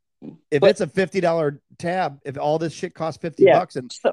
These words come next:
Speaker 1: "Oh, I miscount, I only got twenty-one dollars." Well, guess what, asshole? Somebody's fucking Mucinex is getting put back on the shelf. Somebody's Fibercon's going back on the shelf, old man.
Speaker 2: Yeah, well, guess what? I'm letting you know, I'm looking forward to those days.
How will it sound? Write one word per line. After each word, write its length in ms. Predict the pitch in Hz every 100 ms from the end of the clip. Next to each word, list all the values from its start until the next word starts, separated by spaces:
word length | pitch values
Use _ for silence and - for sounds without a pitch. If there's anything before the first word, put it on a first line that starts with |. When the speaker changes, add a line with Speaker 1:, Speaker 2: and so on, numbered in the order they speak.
| -
Speaker 1:
"Oh, 100 | 175
I 120 | 185
miscount, 500 | 190 202 - 202 190
I 80 | 156
only 160 | 165
got 220 | 160 156 151
twenty-one 420 | 180 165 156 147
dollars." 460 | 147 175 113 104 _ _ _
Well, 80 | 123
guess 260 | 165 151
what, 200 | 131 208
asshole? 500 | 160 143 - 156 165 - _ _
Somebody's 480 | - 175 190 165
fucking 340 | - 180 165 143
Mucinex 540 | 185 - 156 135 -
is 120 | 131 127
getting 200 | 151 123
put 160 | 151
back 220 | 143 139 143
on 80 |
the 60 | 127
shelf. 320 | - 175 170 - _ _ -
Somebody's 400 | - 190 196 -
Fibercon's 640 | 165 190 202 160 147 131
going 200 | 139 131
back 240 | 143 143
on 60 | 135
the 60 |
shelf, 340 | 120 165 190 -
old 180 | 127 123
man. 280 | 117 135 - _ _ _ _ _ _ -
Speaker 2:
Yeah, 260 | 120 110 -
well, 120 | 127
guess 280 | 147 165 -
what? 340 | 139 110 78 _ _ _ _
I'm 180 | - 170
letting 220 | 226 208 175
you 120 | 156
know, 460 | 127 123 131 160 _ _ _ _ _ _ _ _ -
I'm 180 | 202 269
looking 280 | 254 165
forward 480 | 127 - 151 156 127
to 100 | 110
those 240 | 101 90 92
days. 460 | 73 - - -